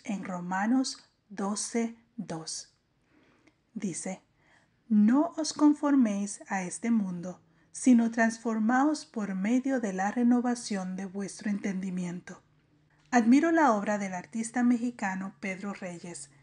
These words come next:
Hace algunos años, él asumió un compromiso activo para disminuir los altos índices de violencia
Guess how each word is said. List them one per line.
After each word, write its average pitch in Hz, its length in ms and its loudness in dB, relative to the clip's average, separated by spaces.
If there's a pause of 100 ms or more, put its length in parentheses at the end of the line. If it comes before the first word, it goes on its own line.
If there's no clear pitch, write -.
(640)
Hace 233 240 4
algunos 330 400 2
años, 214 560 -2 (300)
él 190 180 -2
asumió 226 480 4
un 202 140 -2
compromiso 226 680 -2
activo 226 560 -4
para 196 200 -6
disminuir 208 600 2
los 220 300 0
altos 269 540 -2
índices 226 580 0
de 226 100 -2
violencia 202 760 -4